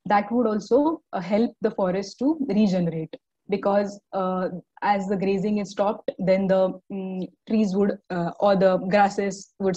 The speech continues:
start growing, and that process of ecological succession would continue. And also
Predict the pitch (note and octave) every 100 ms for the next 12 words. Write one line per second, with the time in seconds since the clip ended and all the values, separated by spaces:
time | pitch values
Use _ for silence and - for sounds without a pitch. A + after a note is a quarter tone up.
0 | - G3+ F#3 G3 F#3+ F3 G3+ - _ -
1 | G#3 G#3+ G#3+ G#3+ - _ G3 F#3+ G#3 G3
2 | G3 F#3 F#3 E3+ F3 F3+ F#3 F3 G#3 F3
3 | F3 F3 F3 F3 E3 D#3 D3+ E3+ _ _
4 | _ _ _ - - A3 A#3 A#3 A#3